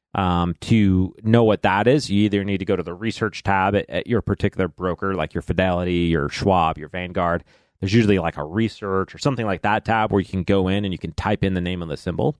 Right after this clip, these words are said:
Uh, you can go to Morningstar dot com. You can go to C N B C. Any of those places that have a little box,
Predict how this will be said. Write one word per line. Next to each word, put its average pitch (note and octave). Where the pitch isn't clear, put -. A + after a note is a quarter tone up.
Uh, F2
you F#2
can G2+
go G2+
to F#2
Morningstar G2+
dot F2
com. G2
You F2+
can F2+
go F2+
to -
C -
N F#2
B E2+
C. G2
Any B2+
of A2
those G2
places G2
that -
have F#2+
a F#2
little F2+
box, F#2